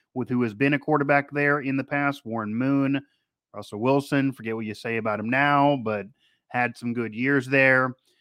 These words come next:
and replacing Russell Wilson, but still getting the Seahawks into the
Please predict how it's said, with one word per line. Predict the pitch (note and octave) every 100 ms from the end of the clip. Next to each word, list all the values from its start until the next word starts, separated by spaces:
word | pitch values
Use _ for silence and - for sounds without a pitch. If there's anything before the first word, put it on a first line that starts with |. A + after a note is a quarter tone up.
| _ _ _
and | D3 C#3+
replacing | D3 D3 G3 G#3+ D#3
Russell | C3+ C3+
Wilson, | A#2 B2+ D#3+
but | B2
still | - D3+
getting | C#3+ C#3
the |
Seahawks | C3+ C#3+ C3+ C3 - D#3+
into | E3 E3+ - D#3+
the | C#3+